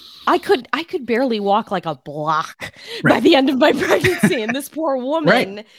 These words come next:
Speaker 1: is forced to hitchhike. I mean, that's god
Speaker 2: Yeah.
Speaker 1: awful.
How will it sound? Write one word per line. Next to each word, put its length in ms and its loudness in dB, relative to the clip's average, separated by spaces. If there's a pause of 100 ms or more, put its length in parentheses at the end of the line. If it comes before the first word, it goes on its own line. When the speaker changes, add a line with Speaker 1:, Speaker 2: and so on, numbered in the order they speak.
Speaker 1:
is 240 -8
forced 920 -8 (540)
to 100 0
hitchhike. 720 -2
I 60 -6
mean, 160 -4
that's 220 -8 (120)
god 280 0
Speaker 2:
Yeah. 120 2
Speaker 1:
awful. 420 -12